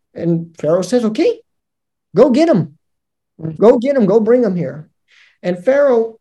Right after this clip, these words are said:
explains to Joseph, once he brings him, the dream. He explains to him, This was the dream, Joseph. Uh, there's these seven cows. They're beautiful. They're fat.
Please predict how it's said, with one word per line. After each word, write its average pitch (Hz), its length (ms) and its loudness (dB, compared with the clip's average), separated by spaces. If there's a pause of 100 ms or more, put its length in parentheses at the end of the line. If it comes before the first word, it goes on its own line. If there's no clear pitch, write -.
explains 247 680 -4
to 226 100 -2
Joseph, 175 720 -2 (220)
once 165 220 -6
he 175 80 -2
brings 156 320 -2
him, 220 240 -6
the 185 120 -6
dream. 233 460 -4 (2750)
He 196 120 0
explains 269 580 0
to 185 100 -2
him, 185 360 -2 (480)
This 214 160 2
was 214 160 0
the 190 100 0
dream, 165 560 0 (340)
Joseph. 147 500 -6 (320)
Uh, 151 300 -4 (460)
there's 190 300 0
these 214 220 -4
seven 302 360 0
cows. 214 720 -6 (800)
They're 208 180 0
beautiful. 202 640 -2
They're 160 160 -2
fat. 262 680 -8